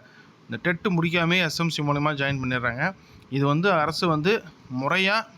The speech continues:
டெட் முடிச்சவங்களுக்கு ஒரு வாய்ப்பு கொடுக்கணும். ஓகேங்களா? So, இதை வந்து ஃபாலோ பண்றாங்களா இல்லையா அப்படிங்கிறத பார்க்கலாம். முடிஞ்ச வரைக்கும் இந்த வீடியோவை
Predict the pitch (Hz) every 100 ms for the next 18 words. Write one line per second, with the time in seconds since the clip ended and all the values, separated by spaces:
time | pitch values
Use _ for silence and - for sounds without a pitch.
0 | - - - - - - 175 170 220 180
1 | 165 180 156 143 131 208 247 - - -
2 | - 131 151 147 147 156 - 220 - -
3 | 143 135 131 - - - - - - 127
4 | 131 131 135 127 147 143 156 175 156 180
5 | 160 156 156 147 147 143 147 135 135 131
6 | 135 127 123 139 190 - - - - 156
7 | 190 196 202 170 170 175 165